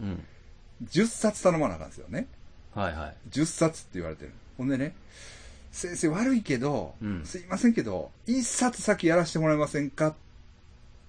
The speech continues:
Speaker 1: はいはいはい。あの、まだ頼んだことないから。
Speaker 2: ないから。
Speaker 1: 一回見とかないと。
Speaker 2: い-、見とかない。
Speaker 1: で、この同じようなところをちゃんと
Speaker 2: そうなんですよ。
Speaker 1: 見なあかんから。
Speaker 2: そうなんですよ。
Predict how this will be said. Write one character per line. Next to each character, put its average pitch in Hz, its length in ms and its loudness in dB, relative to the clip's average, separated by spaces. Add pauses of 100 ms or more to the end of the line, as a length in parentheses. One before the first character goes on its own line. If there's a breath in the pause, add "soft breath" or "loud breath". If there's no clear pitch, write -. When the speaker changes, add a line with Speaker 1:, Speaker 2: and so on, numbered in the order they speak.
(140)
Speaker 1:
は 143 140 2
い 120 40 4
は 101 120 2
い 92 40 -2
は 78 240 -4
い。 - 100 -18
あ 127 100 -2
の、 107 200 -2 (580)
ま 175 200 6
だ 180 100 2
頼 233 260 6
ん 175 60 8
だ 110 80 4
こ 101 80 -4
と 90 80 -4
な 85 140 -4
い 85 40 -10
か - 80 -8
ら。 - 120 -12
Speaker 2:
な 143 200 2
い 156 80 8
か 120 140 -2
ら。 - 80 -14 (220)
Speaker 1:
一 220 160 4 (100)
回 202 160 6
見 175 140 8
と 156 100 4
か 120 120 0
な 82 120 -4
い 71 60 -14
と。 - 140 -16
Speaker 2:
い-、 160 120 0
見 156 140 8
と 131 100 2
か - 140 -6
な 165 100 -2
い。 - 20 2
Speaker 1:
で、 160 220 6 (400 loud breath)
こ 165 120 4
の 147 260 6
同 170 280 8
じ 175 120 4
よ 196 80 10
う 165 40 8
な 131 80 6
と 131 120 2
こ 151 160 2
ろ 165 180 8
を 113 80 2
ち 165 100 -2
ゃ 170 60 6
ん 185 120 4
と 90 260 0 (100)
Speaker 2:
そ 160 200 6
う 131 40 8
な 98 60 -2
ん - 40 -12
で - 60 -18
す - 80 -14
よ。 139 60 0
Speaker 1:
見 165 100 6
な 120 140 4
あ - 20 -2
か - 120 -12
ん 87 80 -10
か - 80 -12
ら。 - 40 -12
Speaker 2:
そ 147 160 6
う 107 40 2
な - 80 -6
ん - 20 -14
で - 60 -14
す - 60 -10
よ。 - 80 -12